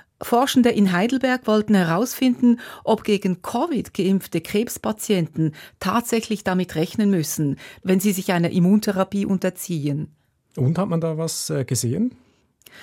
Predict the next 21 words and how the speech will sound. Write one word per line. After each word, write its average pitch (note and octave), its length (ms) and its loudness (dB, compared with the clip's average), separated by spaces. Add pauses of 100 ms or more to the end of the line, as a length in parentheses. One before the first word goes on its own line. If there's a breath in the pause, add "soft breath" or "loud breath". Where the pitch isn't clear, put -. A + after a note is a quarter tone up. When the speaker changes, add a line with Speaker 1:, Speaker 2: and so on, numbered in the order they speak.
(160 loud breath)
Speaker 1:
Sie C#4 140 0
geben A3+ 240 2
Entwarnung. F#3 880 2 (280 loud breath)
Bei F#3+ 120 2
keinem C4+ 520 0
der G#3 160 2
vierundsechzig G#3+ 800 -2
Studienteilnehmer A3+ 1040 2
hat F#3 260 -2
das F3+ 160 0
Immunsystem F#3+ 720 2
überreagiert. F3+ 1000 -2 (760 loud breath)
Die B3 100 2
Ärzte C#4 460 2
maßen A#3 440 4
wohl G#3 240 6
etwas E3 560 -2
höhere F#3+ 340 4
Zytokinwerte C4 1000 -2
im C#4+ 140 2
Blut, C#4+ 480 -2